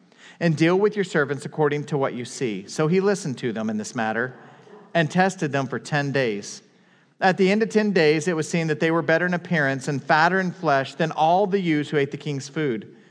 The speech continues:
So the steward took away their food and wine they were to drink and gave them vegetables.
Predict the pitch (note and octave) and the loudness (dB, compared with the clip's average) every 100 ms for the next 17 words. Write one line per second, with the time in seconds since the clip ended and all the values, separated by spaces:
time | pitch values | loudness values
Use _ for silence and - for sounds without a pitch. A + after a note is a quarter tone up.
0 | _ _ _ _ - G3 F3 D#3+ - G3+ | _ _ _ _ -2 0 2 2 4 4
1 | E3 - G#3 G3+ G3+ G3 F#3+ F#3+ E3 C3+ | 4 0 0 2 4 4 2 -2 0 2
2 | B2+ C#3+ - - E3 F3 D3+ D3 C3 B2+ | 0 -4 -14 -2 0 2 2 2 2 2
3 | C3+ C3 C3 A#2+ C3 A#2 A2 - - _ | 2 2 0 -2 -2 -2 -4 -12 -20 _
4 | _ D#3 C#3 C3+ B2 A#2+ A#2+ B2+ A#2 C3 | _ -2 2 2 2 -2 -4 -8 -4 -4
5 | A#2+ - G2+ E2+ - - | -2 -8 -8 -10 -12 -20